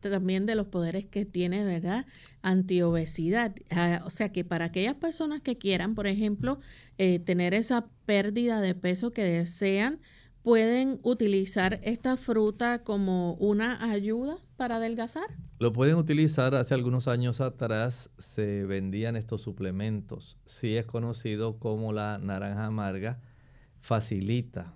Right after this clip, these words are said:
Speaker 2: que la persona pueda reducir el peso. Tiene un efecto a nivel del hígado, donde se facilita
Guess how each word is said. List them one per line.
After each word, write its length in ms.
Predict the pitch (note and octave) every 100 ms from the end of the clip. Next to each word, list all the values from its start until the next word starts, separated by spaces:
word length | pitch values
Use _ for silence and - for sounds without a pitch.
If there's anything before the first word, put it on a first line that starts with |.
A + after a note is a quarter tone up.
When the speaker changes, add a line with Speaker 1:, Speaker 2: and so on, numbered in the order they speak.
| - - -
Speaker 2:
que 140 | A#2
la 180 | G#2+ A2+
persona 640 | B2 B2 - G#2 A2 A2
pueda 480 | A2+ G2+ G#2 G#2+ G#2+
reducir 720 | G2 G2+ F#2+ F#2 - G#2 A2 -
el 180 | F#2+ F#2
peso. 500 | - A#2+ A#2+ - D#3
Tiene 240 | D3+ A#2+
un 120 | B2+
efecto 720 | C3 B2 A#2+ A2+ - C3+ C3+ -
a 80 | -
nivel 440 | G2+ G2+ G#2 B2 A2
del 280 | G#2 G2+ -
hígado, 560 | A2 A2+ C3 C#3 E3+ - - - _ - -
donde 460 | G2 A#2 C3+ C#3
se 180 | C3+ B2+
facilita 880 | - A2 A#2 G#2 A2 B2 - A#2 A2